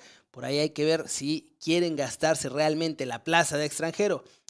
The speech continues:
en Luis Amarilla o en algún otro delantero dentro de la Liga M X, o si van a guardarla para hacer algún fichaje más importante que venga desde el exterior. Sin embargo, por ahora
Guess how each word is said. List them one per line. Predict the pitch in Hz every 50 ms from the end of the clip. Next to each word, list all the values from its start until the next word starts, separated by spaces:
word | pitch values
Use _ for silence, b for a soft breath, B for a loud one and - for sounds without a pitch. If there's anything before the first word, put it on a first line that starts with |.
| - _ _ _
en | 196 220 220 196 - - -
Luis | 147 151 156 151 185
Amarilla | 180 190 208 220 254 262 247 247 247 233
o | 175
en | 147
algún | 135 131 127 127 160 170
otro | 170 165 - 180 185 185 180 - - _
delantero | - - _ _ 147 143 151 156 160 160 160 - 196 196 196 196 - - _ - -
dentro | 226 269 294 269 - 202 165 175
de | 196 196
la | 160 139
Liga | 131 131 127 139
M | 143 160 202 226 226
X, | 226 - 247 247 240 b b b b b b b b b _ -
o | 262 320 339 302
si | - - 254 240 247 277 247 - _ _ _ _ _ _ _ _ _ _ _ _ _ _ _
van | _ 135 139 147 151
a |
guardarla | 160 180 202 214 226 226 214 220 220 -
para | - 156 139 123
hacer | - - 160 165
algún | 151 143 147 170
fichaje | - - - - - 165 - - 175 165 - -
más | 147 139 143 139 135 -
importante | 160 160 160 - 208 208 202 226 214 208 208 - 196 196 -
que | - 135 135 131
venga | 143 156 165 165 160 160 156 151 b b b b b b b _
desde | - 180 196 196 165 151 180 180
el | 175 175 175
exterior. | 170 170 - - 175 160 139 110 - -
Sin | - 139 165
embargo, | 190 220 247 254 247 233 180
por | 190 185
ahora | 190 202 226 233 240 247 240 208 180